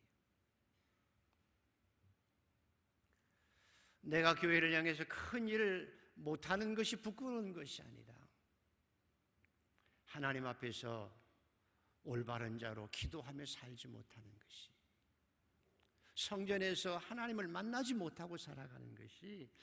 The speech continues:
안타깝고 속상한 것입니다. 물론 사정은 있지만, 오늘도 멀리서 교회를 오셨지만, 일주일에만 한 번 이렇게 썬데이,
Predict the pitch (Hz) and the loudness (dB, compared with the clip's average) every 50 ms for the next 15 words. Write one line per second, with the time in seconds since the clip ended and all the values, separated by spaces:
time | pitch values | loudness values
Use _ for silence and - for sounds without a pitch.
0 | - - - _ _ - 127 127 120 107 - 117 110 - 110 104 - - - 151 | -20 -20 -20 _ _ -10 -8 -6 -6 -6 -6 -8 -10 -10 -12 -14 -14 -12 -6 -4
1 | 143 160 160 151 151 - - - - _ _ _ _ _ - - - - - - | -2 -2 -2 -2 -4 -10 -18 -20 -20 _ _ _ _ _ -12 -8 -8 -6 -6 -6
2 | 151 135 117 120 123 131 117 104 95 - - 104 90 82 - _ _ - _ _ | -6 -6 -6 -6 -8 -8 -10 -12 -14 -16 -16 -18 -20 -20 -20 _ _ -20 _ _
3 | _ _ _ _ _ _ _ _ _ _ _ _ _ _ _ _ _ _ _ _ | _ _ _ _ _ _ _ _ _ _ _ _ _ _ _ _ _ _ _ _
4 | _ _ _ _ _ _ _ _ _ _ _ _ _ - _ _ _ _ - - | _ _ _ _ _ _ _ _ _ _ _ _ _ -20 _ _ _ _ -18 -18
5 | - - - _ _ - 117 117 120 123 123 - - 143 123 131 139 135 139 135 | -18 -20 -20 _ _ -4 -2 0 2 2 0 0 -2 -2 0 2 2 2 2 2
6 | 127 131 - 143 135 131 131 131 127 127 127 131 131 - - - - - - _ | 0 0 -2 -2 0 4 4 4 4 4 2 -2 -6 -10 -16 -20 -20 -20 -20 _
7 | _ _ _ _ _ _ - 135 120 123 117 127 113 107 117 120 120 120 123 120 | _ _ _ _ _ _ -6 -2 -2 0 0 0 0 0 0 0 0 0 -2 -4
8 | - 131 117 - 120 117 113 113 117 123 113 101 101 98 - - - - - 107 | -4 -4 -6 -4 -2 -2 0 0 0 -2 -4 -4 -6 -6 -8 -8 -10 -12 -12 -12
9 | 104 113 123 127 113 113 117 - _ _ _ _ _ _ _ _ _ _ _ _ | -8 -8 -6 -6 -8 -8 -12 -16 _ _ _ _ _ _ _ _ _ _ _ _
10 | _ _ - - - - - _ _ - - 170 185 185 - - 196 196 185 180 | _ _ -20 -20 -20 -20 -20 _ _ -6 -4 -2 -2 -2 -2 -2 -2 0 0 0
11 | 185 175 180 180 180 - - 214 196 180 185 170 165 165 160 160 160 160 156 147 | 0 0 -2 -2 -4 -4 -6 -6 -4 -2 0 0 0 0 -2 -2 -4 -6 -8 -12
12 | - - _ _ _ _ _ _ _ _ _ _ _ _ _ _ _ _ _ _ | -16 -20 _ _ _ _ _ _ _ _ _ _ _ _ _ _ _ _ _ _
13 | _ _ _ _ _ _ _ _ _ _ _ _ _ _ _ _ _ _ _ _ | _ _ _ _ _ _ _ _ _ _ _ _ _ _ _ _ _ _ _ _
14 | _ - - 139 143 143 135 - - 185 170 170 151 151 147 135 127 127 120 127 | _ -14 -10 -6 -4 -4 -4 -4 -4 -4 -4 -4 -2 0 0 2 2 0 -2 -6
15 | 123 107 - | -10 -16 -20